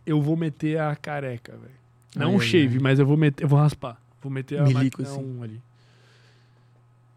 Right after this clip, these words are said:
Speaker 1: Em algum momento. Tainá Vieira, queria ver o Davi Ribas de novo. Quem sabe, velho? Dá pra fazer. O Davi é nosso amigo, hein? Inclusive, eu acho que eu vou sair com ele amanhã. Acho que a gente vai jantar juntos. Eu, ele e o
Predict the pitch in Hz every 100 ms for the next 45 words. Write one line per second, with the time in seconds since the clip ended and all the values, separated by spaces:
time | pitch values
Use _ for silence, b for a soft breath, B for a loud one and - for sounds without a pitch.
0 | _ 147 143 147 190 170 117 - - _
1 | _ _ _ _ _ _ _ _ _ _
2 | _ _ _ _ _ _ _ _ _ _
3 | _ _ _ _ _ _ _ _ _ _
4 | _ _ _ _ _ _ _ - 151 165
5 | 175 170 156 139 - 160 170 180 190 160
6 | 147 185 175 135 180 185 165 156 180 156
7 | 139 120 233 - 302 240 160 120 127 -
8 | 190 165 143 143 143 160 226 208 170 156
9 | 160 175 151 151 143 143 165 170 185 -
10 | 185 180 190 180 190 190 190 175 170 139
11 | - 143 151 139 143 139 131 131 123 -
12 | - 143 139 143 143 139 135 131 127